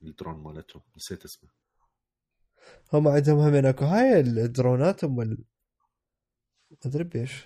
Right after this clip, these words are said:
Speaker 2: ثمانية آلاف ما أدري بيش.
Speaker 1: أنا قلت لك هنا، إي،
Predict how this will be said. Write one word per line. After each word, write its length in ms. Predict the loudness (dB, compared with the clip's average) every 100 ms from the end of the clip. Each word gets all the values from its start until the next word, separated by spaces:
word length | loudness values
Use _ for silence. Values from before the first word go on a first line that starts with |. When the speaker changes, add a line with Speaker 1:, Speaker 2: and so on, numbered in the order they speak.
| -20
Speaker 2:
ثمانية 280 | -4 -4 0
آلاف 340 | 0 0 -2 -4
ما 60 |
أدري 140 | -4 -4
بيش. 500 | -2 -2 -2 -6 _ _ -20 -20 _ _ _ _ _
Speaker 1:
أنا 140 | 0 2
قلت 260 | 2 2
لك 160 | 0 0
هنا، 340 | -2 -2 -2
إي، 280 | 2 2 2